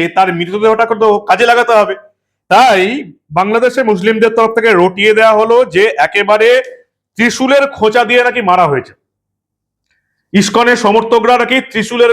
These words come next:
খোঁচা দিয়ে মেরেছে। আর এদিকে আমরা দেখতে পাচ্ছি যে এই চিন্ময় মহারাজ একেবারে পুলিশ ভ্যানের ভেতর থেকে প্রত্যেককে বলছেন যে একেবারেই কোনো ঝুট ঝামেলার মধ্যে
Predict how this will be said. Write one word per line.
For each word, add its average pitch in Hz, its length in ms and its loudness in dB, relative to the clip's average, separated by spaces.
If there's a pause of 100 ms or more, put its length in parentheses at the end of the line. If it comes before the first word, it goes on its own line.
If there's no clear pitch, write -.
খোঁচা 202 260 -2
দিয়ে 202 220 2
মেরেছে। 160 360 -2 (680)
আর 196 220 2
এদিকে 180 320 0
আমরা 208 200 0
দেখতে 180 260 -4
পাচ্ছি 214 320 0 (520)
যে 196 220 0 (680)
এই 165 180 0 (100)
চিন্ময় 226 480 0
মহারাজ 226 440 2 (120)
একেবারে 208 480 0 (160)
পুলিশ 196 360 -4 (140)
ভ্যানের 185 400 0
ভেতর 165 300 0 (120)
থেকে 190 220 0 (1700)
প্রত্যেককে 226 680 0 (180)
বলছেন 202 440 0
যে 175 160 0 (480)
একেবারেই 233 600 2
কোনো 220 220 0
ঝুট 170 220 0
ঝামেলার 175 420 0
মধ্যে 170 220 0